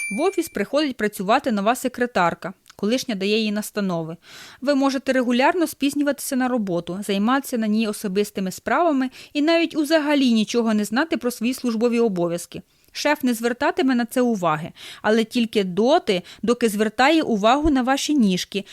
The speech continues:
і доки на це не звернула увагу його стерва дружина.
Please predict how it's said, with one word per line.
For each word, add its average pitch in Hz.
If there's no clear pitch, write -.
і -
доки 247
на 214
це 269
не 339
звернула 226
увагу 254
його 233
стерва 247
дружина. 208